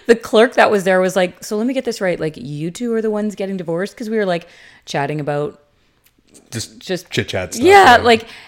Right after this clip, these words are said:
Speaker 1: and, and I'll never forget this. We left the court, we got that all done, and we left the courthouse, and he said, "You know, I was really upset and angry at the time." And this was probably, like, three years later, I,
Speaker 2: Okay.
Speaker 1: I think. And he was like,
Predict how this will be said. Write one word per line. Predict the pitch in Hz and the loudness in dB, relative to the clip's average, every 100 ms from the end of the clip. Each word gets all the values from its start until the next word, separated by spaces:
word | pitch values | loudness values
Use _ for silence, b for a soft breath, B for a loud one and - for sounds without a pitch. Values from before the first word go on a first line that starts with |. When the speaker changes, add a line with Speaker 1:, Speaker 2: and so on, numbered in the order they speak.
| _ | _
Speaker 1:
and, | 226 214 208 202 - - | 2 2 2 -4 -10 -10
and | - 214 - | -6 -4 -2
I'll | 180 | -2
never | 190 180 202 | 0 0 -2
forget | 220 226 233 | -4 -4 -2
this. | - - | -4 -4
We | 175 | -6
left | 165 175 202 | -2 -2 -4
the | 208 | -10
court, | - 196 196 | -6 -6 -4
we | 175 | -6
got | 175 170 | -6 -4
that | 180 | -4
all | 185 | -4
done, | 180 147 | -4 -6
and | 165 | -6
we | 160 | -6
left | 170 - | -6 -8
the | 180 | -8
courthouse, | 202 202 151 143 160 | -6 -4 -4 -6 -8
and | - | -12
he | 165 | -10
said, | 160 156 | -8 -8
"You | 160 | -6
know, | 156 156 151 b b b b _ _ _ - | -6 -6 -10 b b b b _ _ _ -8
I | |
was | 160 156 | -6 -4
really | 156 160 | -2 -2
upset | 190 - 170 - | -2 -4 -6 -4
and | 165 | -6
angry | 151 151 160 | -6 -6 -6
at | - | -8
the | |
time." | 160 151 - | -10 -10 -6
And | 220 | -4
this | 254 | -4
was | 330 - | -8 -8
probably, | 240 214 180 | -8 -6 -6
like, | 170 156 151 | -6 -6 -10
three | _ - 170 190 | _ -20 -14 -12
years | 190 214 214 220 220 | -10 -8 -8 -10 -10
later, | 220 226 233 | -10 -8 -8
I, | 233 | -6
Speaker 2:
Okay. | 214 98 | -6 -6
Speaker 1:
I | 214 | -6
think. | 220 240 - B B B B | -8 -12 -12 B B B B
And | 175 175 | -8 -6
he | 175 | -6
was | 170 165 | -8 -6
like, | 175 165 - | -6 -6 -8